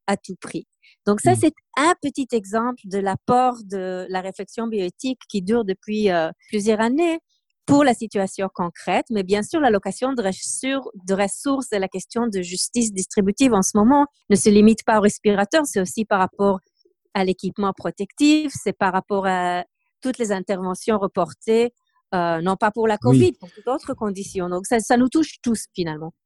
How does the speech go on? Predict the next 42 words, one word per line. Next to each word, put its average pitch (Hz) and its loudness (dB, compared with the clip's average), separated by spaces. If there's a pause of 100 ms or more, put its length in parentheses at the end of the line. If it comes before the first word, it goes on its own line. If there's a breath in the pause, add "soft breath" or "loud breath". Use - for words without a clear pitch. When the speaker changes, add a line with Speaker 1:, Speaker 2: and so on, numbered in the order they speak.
(680)
Speaker 2:
Et, 139 4
et 127 6
ça 123 2
va 123 4
jusque 127 4
dans 113 6
les 113 2
mesures 110 2
appliquées 117 0
par 107 0
la 95 0
santé 110 -2
publique 113 0
actuellement 110 2
de 107 2
nous 104 4
garder 104 2
confinés 113 2
et 101 -4
donc 113 -2
de 104 -2
faire 120 0
des 113 0
choix 127 0
de 107 -6
mettre 107 0
certaines 110 -2
personnes 127 4
dans 104 0
des 104 -2
situations 104 -4
de 113 -4
précarité 110 -4
pour 113 -2 (220)
le 95 -10
bien 104 -6
commun. 123 2 (1040)
Speaker 1:
Exactement. 208 2
Alors, 190 2
c'est, - -8
c'est 214 -2
là 320 2